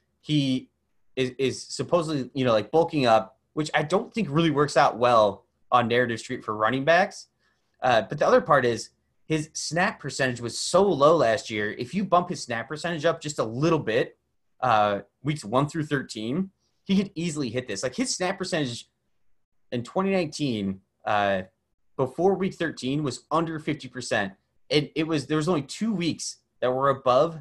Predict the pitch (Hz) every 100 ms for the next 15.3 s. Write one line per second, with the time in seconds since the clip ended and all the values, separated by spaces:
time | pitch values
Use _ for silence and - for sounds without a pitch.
0 | - 160 143 127 - 151 135 139 127 -
1 | - 120 110 - - - _ _ _ _
2 | _ _ - 175 160 147 - _ _ _
3 | _ _ _ 151 - 165 156 165 156 196
4 | 196 165 139 120 110 - _ _ _ _
5 | _ _ - _ 147 156 151 143 - 233
6 | 165 - 160 156 151 151 139 113 107 _
7 | 143 147 - 151 147 147 - 135 131 190
8 | 160 143 143 123 113 113 98 120 113 117
9 | 110 104 - _ _ _ _ - 123 -
10 | 131 127 151 185 196 208 190 202 190 185
11 | 190 196 185 160 - 190 175 185 185 190
12 | 190 185 _ - 151 156 - 143 160 151
13 | - - 147 135 120 139 131 127 117 131
14 | 131 135 123 117 - 117 147 117 107 104
15 | - 120